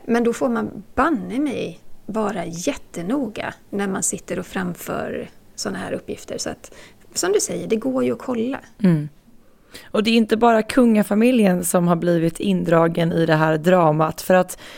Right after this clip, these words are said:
Speaker 2: i intervjun så säger också, eller Meghan gör ett litet utspel gällande bröllopet. Och det gjorde faktiskt att ärkebiskopen,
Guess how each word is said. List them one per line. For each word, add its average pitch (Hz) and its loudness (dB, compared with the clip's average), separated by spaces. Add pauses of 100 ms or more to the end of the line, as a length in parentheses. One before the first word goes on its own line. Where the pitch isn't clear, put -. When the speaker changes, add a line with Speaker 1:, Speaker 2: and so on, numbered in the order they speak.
(220)
Speaker 2:
i 202 4
intervjun 180 4
så - -4
säger 175 2
också, - 2
eller 165 0
Meghan 180 2
gör 196 6
ett 180 4
litet 175 -2
utspel 175 2
gällande 165 4
bröllopet. 196 2
Och 170 -2
det 175 4
gjorde 220 4
faktiskt 170 0
att 160 2
ärkebiskopen, 160 2